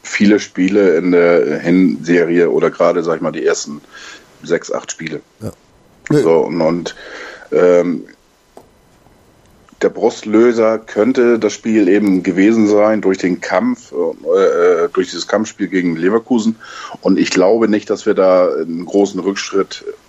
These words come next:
Speaker 1: erleben werden. In München, also ich hab Bock drauf, äh, auf das Spiel, das erste Mal seit, seit Jahren. Ich weiß gar nicht, das letzte Mal haben wir ja, glaub ich, zweitausendsieben gewonnen in München.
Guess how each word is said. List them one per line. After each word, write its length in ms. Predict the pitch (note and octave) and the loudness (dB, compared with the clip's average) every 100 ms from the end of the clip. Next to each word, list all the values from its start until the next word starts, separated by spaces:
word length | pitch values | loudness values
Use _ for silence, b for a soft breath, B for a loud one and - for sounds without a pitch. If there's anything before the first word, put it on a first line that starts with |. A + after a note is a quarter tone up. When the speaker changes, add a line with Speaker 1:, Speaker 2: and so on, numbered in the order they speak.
| - | -8
Speaker 1:
erleben 460 | - E2+ F#2 F#2 D#2+ | -2 2 2 2 2
werden. 280 | D#2+ D2+ B B B - | 0 0 B B B -6
In 360 | F2+ F#2+ F2 - | 0 2 2 2
München, 480 | G#2+ D3+ - D#3 | 2 2 0 0
also 140 | D2 G#2 | 2 0
ich 80 | A2 | -2
hab 120 | - | 0
Bock 180 | G#2+ - | -2 0
drauf, 340 | D3 F#3 - _ b b _ | 0 0 -4 _ b b _
äh, 460 | - A2+ A2 G#2 A#2 | -2 2 4 4 4
auf 160 | - A2 | 2 0
das 140 | A#2 | -2
Spiel, 180 | - B2+ | 0 0
das 160 | A2+ | 2
erste 280 | E2+ A2+ - | 2 0 -2
Mal 180 | G#2+ G#2 | -2 0
seit, 240 | G2 F#2+ | 2 0
seit 220 | F2+ F2+ F2 _ _ _ _ _ - | 0 -2 -2 _ _ _ _ _ -10
Jahren. 520 | - E2+ F2 C3 F3+ - _ _ _ - | -2 0 0 -2 -4 -10 _ _ _ -20
Ich 140 | - F#2+ | -6 -2
weiß 160 | F2+ | -2
gar 100 | F2+ | -2
nicht, 240 | F2 D#2+ - C2+ | -4 -6 -8 -2
das 100 | E2 | 0
letzte 240 | F#2+ G2 | 0 0
Mal 100 | G2+ | 0
haben 100 | G2 | 2
wir 60 | G2 | 2
ja, 60 | F#2 | 2
glaub 200 | F#2 F#2+ | 2 0
ich, 100 | - | -2
zweitausendsieben 600 | G2+ F2+ E2+ E2 G2+ C3+ | -4 -2 -4 -2 2 2
gewonnen 300 | C#3 C#3+ D3 | 4 2 2
in 260 | C3+ C#3 C3 | 4 4 4
München. 360 | C#3 D3 C#3+ | 4 2 -4